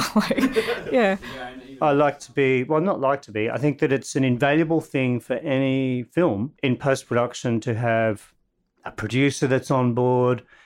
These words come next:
Speaker 2: a director that's on board, uh, a picture editor that's on board,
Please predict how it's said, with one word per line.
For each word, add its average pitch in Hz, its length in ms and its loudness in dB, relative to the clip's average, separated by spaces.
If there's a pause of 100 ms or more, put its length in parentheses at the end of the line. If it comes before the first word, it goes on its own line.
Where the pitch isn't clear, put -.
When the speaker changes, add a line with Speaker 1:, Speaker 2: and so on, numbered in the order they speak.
(180)
Speaker 2:
a 170 100 4
director 123 420 0
that's 113 240 -6
on 113 280 -2
board, 117 500 -2 (420)
uh, 113 220 0
a 110 80 -2
picture 135 400 -4
editor 120 340 -2
that's 120 160 -10
on 120 280 0
board, 120 500 -2